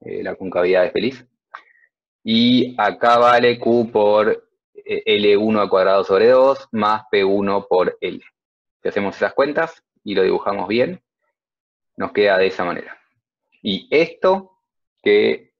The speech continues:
demoramos como casi diez minutos, quince minutos, eh, deberían practicarlo para que salga lo más rápido posible.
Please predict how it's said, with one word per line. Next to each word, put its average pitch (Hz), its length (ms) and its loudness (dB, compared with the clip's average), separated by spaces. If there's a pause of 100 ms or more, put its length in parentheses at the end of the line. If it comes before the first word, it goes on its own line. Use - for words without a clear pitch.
demoramos 110 800 -2
como 107 540 0 (840)
casi 92 500 -12
diez 95 340 -6
minutos, 120 440 -2
quince 95 320 -4
minutos, 127 500 -2 (840)
eh, 92 480 -2
deberían 104 720 0
practicarlo 123 960 2
para 101 180 0
que 98 80 0
salga 107 380 0
lo 98 120 0
más 101 220 -2
rápido 95 400 0
posible. 78 480 -10